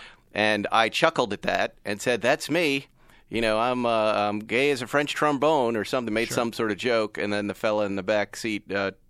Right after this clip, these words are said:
Speaker 1: took out a sawed-off shotgun and just kinda laid it on the windowsill and aimed it at me.
Speaker 2: Sure.
Speaker 1: Yeah. And I,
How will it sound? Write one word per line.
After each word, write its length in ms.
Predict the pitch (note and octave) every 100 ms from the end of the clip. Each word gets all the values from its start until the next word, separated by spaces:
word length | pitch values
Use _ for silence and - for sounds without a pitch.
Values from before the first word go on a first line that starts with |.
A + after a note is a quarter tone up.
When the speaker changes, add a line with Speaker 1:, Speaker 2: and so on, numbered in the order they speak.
| -
Speaker 1:
took 160 | A#2
out 140 | A#2 G#2
a 40 |
sawed-off 380 | - A2 G#2 G2
shotgun 540 | - A#2 A#2 - G2
and 80 | F#2+
just 200 | G2 -
kinda 220 | A2 G2+
laid 280 | F#2 G2 G2+
it 100 | G2
on 140 | G2 F#2
the 80 |
windowsill 640 | F#2 G#2 G2+ G2 - G2+ F#2
and 100 | F#2
aimed 220 | G#2+ G#2
it 80 | F#2
at 180 | F#2 F2
me. 160 | F#2+ - -
Speaker 2:
Sure. 280 | - A2+ - _ -
Speaker 1:
Yeah. 200 | F#2 F2 - _ _
And 140 | F#2+ G2
I, 160 | G#2